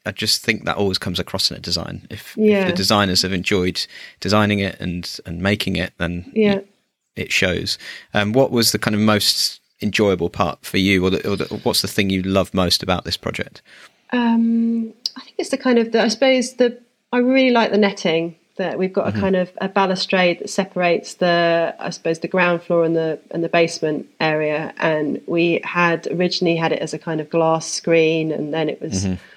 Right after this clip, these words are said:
Speaker 2: I think, various other iterations before, and we just ran out of money. So we're like, "What, what can we do to, that's just really economical?" And we found that net, I think it was twenty-three ninety-nine,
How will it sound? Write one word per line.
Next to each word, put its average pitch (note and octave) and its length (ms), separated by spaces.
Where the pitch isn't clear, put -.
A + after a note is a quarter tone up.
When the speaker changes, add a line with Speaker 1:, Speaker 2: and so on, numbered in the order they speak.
Speaker 2:
I D#3 60
think, C#3+ 200
various F3 380
other D#3+ 160
iterations D#3 480
before, D#3+ 260
and E3 100
we F3 160
just - 300
ran D3+ 160
out - 160
of - 60
money. D3+ 420
So - 200
we're D#3+ 100
like, D#3 220
"What, G#3+ 280
what A3 220
can F#3+ 140
we F3+ 140
do D#3 360
to, D3+ 480
that's - 240
just - 340
really F3+ 340
economical?" D#3 840
And E3 120
we E3 80
found F#3+ 380
that E3 160
net, E3 260
I - 60
think E3 220
it G#3+ 40
was - 200
twenty-three F#3+ 760
ninety-nine, D3+ 960